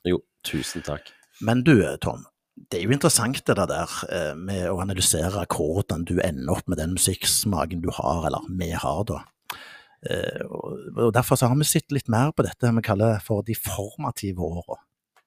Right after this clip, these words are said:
Speaker 2: dine.
Speaker 1: Mm.
Speaker 2: Eh, jeg gjerne starte med å stille deg et spørsmål som handler om, ja, vi går helt tilbake igjen til du var cirka tre år.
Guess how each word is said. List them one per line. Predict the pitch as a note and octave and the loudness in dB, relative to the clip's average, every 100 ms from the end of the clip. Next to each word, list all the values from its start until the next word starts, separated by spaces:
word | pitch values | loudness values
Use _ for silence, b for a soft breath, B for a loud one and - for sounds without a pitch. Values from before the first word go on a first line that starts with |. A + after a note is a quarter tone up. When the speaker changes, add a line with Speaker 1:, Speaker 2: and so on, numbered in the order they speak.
| _ - - | _ -18 -6
Speaker 2:
dine. | G2 D#2+ - - | -4 -2 -4 -8
Speaker 1:
Mm. | - G2 C#2 C#4 D4 - _ - - | -14 -14 -14 -16 -18 -20 _ -10 -6
Speaker 2:
Eh, | - F2 E2 - b - | -4 -4 -8 -14 b -2
jeg | A2+ | 2
gjerne | A#2 C#3 | 2 2
starte | - C3+ G#2 - D#3 | 4 2 4 0 2
med | |
å | C#3+ | 2
stille | C3 G#2 | 2 2
deg | C#3 | 0
et | C#3 | -2
spørsmål | - E3 - - D#3+ G#2 | 0 0 2 -2 0 0
som | A#2 | -2
handler | G2+ G2+ D2+ F#2 B2 | -2 -4 -4 -2 0
om, | G#2 G#2+ - b b b b b b b _ _ _ _ | 0 -2 -6 b b b b b b b _ _ _ _
ja, | - | -8
vi | A#2 | -2
går | D3+ - | -2 0
helt | E3 | 0
tilbake | - G#2+ D#2+ | 0 -2 0
igjen | B2 | 0
til | C3+ | 0
du | A#2 | 0
var | G#2+ | 0
cirka | - - - | 0 -4 -4
tre | - E2 | -4 -2
år. | B1 E3 - | -2 -4 -10